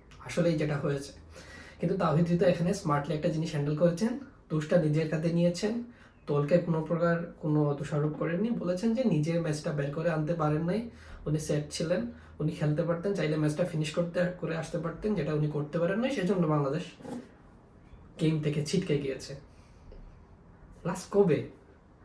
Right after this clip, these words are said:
লাস্ট কবে আসলে বাংলাদেশের কাউকে এরকম প্রেস কনফারেন্স হ্যান্ডেল করতে দেখেছিলেন?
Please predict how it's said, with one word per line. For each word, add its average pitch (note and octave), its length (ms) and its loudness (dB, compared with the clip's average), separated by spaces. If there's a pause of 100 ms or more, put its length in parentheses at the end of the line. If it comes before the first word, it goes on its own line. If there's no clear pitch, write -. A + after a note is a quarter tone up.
(220)
লাস্ট - 160 -8
কবে F#3+ 200 2
আসলে F3 260 4
বাংলাদেশের D3+ 540 0
কাউকে D3+ 280 0
এরকম E3+ 440 0
প্রেস D3+ 240 -4
কনফারেন্স E3 380 -2
হ্যান্ডেল D3 260 -4
করতে D3 260 -8
দেখেছিলেন? D3 480 -12